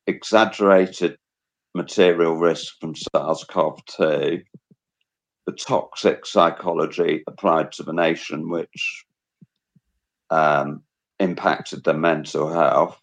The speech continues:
uh, suppression of available and safe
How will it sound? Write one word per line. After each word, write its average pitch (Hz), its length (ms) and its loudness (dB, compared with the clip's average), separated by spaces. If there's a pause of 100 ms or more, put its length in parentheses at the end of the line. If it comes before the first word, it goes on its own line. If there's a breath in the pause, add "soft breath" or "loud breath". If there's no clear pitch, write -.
(960)
uh, 80 260 4
suppression - 720 0
of 87 260 0 (240)
available 82 840 2 (260)
and 76 100 -12
safe - 460 0